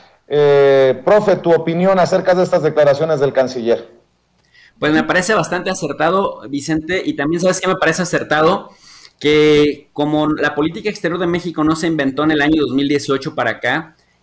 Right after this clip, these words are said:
Speaker 2: que sí se rescaten las prácticas que anteriormente fueron, fueron útiles a la Cancillería mexicana, porque si algo ha tenido positivo México históricamente, a pesar de Fox y a pesar de Calderón, que le dañaron muchísimo, fue el Servicio Exterior Mexicano.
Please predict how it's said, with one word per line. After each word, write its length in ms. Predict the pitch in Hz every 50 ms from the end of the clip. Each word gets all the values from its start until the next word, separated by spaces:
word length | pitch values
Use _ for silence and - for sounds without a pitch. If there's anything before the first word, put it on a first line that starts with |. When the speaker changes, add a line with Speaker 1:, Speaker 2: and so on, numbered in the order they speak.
| _ -
Speaker 2:
que 120 | 135 135
sí 160 | - - 165 160
se 140 | - 196 -
rescaten 520 | 160 151 143 - - 165 165 180 175 165
las 140 | 147 143 -
prácticas 720 | - 143 147 147 - 156 - - 160 165 170 165 - - _ -
que 220 | - 135 139 139 -
anteriormente 680 | 131 139 131 131 135 139 147 147 156 156 156 156 156 151
fueron, 500 | - 147 151 151 151 151 151 143 147 -
fueron 420 | - - 135 139 143 147 147 143 -
útiles 600 | 143 156 151 156 160 156 151 151 160 160 - 135
a 80 | 120
la 140 | 123 120 -
Cancillería 440 | 123 120 117 - 123 127 123 127 127
mexicana, 720 | 139 139 - - - - 131 131 127 131 156 190 - _ _ _ _ _ _ _ _ -
porque 300 | - 107 - - 131 127
si 120 | - - 151
algo 220 | 156 165 160 175
ha 60 | 170 -
tenido 340 | 165 160 165 170 170 170
positivo 460 | 165 147 139 143 135 - 156 160 160 151
México 360 | 151 156 151 160 156 - 151
históricamente, 920 | 139 - 147 147 156 151 - 139 143 143 143 143 - 147 160 165 - - _ -
a 240 | 117 135 139 - -
pesar 460 | 139 131 131 - - 151 156 160 160
de 100 | 160 151
Fox 360 | 151 - 156 160 160 160 - -
y 120 | - 135 131
a 100 | 131 131
pesar 340 | 127 127 - 147 143 156
de 100 | 160 151
Calderón, 580 | - 135 135 131 131 131 135 143 165 185 165 -
que 180 | - 127 127 123
le 160 | 123 123 127
dañaron 420 | 123 120 127 135 143 147 160 160 151
muchísimo, 760 | 139 131 131 147 151 147 - 156 143 147 160 202 196 - _ _ _ _ _ _ _ _
fue 120 | - 147
el 80 | 160 156
Servicio 340 | 160 156 151 160 156 160 160
Exterior 320 | - - 139 139 139 139
Mexicano. 640 | 143 139 - - _ - 147 151 151 143 127 120 -